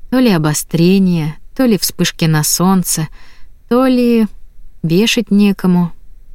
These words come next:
Яна стояла за последнее. Так, ладно. Правильная одежда — важная составляющая успеха. Встречают по одёжке, а потому кожаная куртка,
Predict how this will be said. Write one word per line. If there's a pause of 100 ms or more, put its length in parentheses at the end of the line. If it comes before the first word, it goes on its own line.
(260)
Яна
стояла
за
последнее. (800)
Так, (640)
ладно. (640)
Правильная
одежда — (160)
важная
составляющая
успеха. (580)
Встречают
по
одёжке, (240)
а
потому (800)
кожаная
куртка,